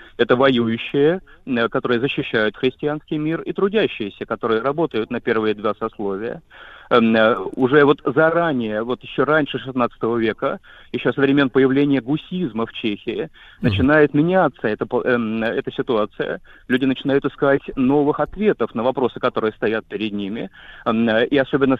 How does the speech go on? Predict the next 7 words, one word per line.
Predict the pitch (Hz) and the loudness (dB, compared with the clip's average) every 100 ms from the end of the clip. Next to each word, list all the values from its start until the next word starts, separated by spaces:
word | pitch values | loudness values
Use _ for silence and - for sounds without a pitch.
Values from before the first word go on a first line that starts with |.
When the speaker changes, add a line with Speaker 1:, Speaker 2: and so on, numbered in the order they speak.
| - | 0
Speaker 1:
самая | 139 156 151 147 | 2 2 2 0
активная | 151 135 - - 151 110 107 107 | 0 -2 -4 -4 -4 -2 -2 -2
часть | - 113 110 131 | -2 -4 -2 0
общества, | 120 - 104 - 101 | -2 -2 -16 -8 -6
торгующая, | - 104 90 120 143 131 - 117 | 0 0 0 2 2 0 0 0
производящая, | 117 104 107 101 107 113 131 - 117 117 - - - | 0 -2 -2 0 2 2 2 0 -2 -2 -4 -20 -10
путешествующая, | 113 110 - 139 - 120 120 - 120 110 | -8 -4 2 2 2 0 -2 -2 0 2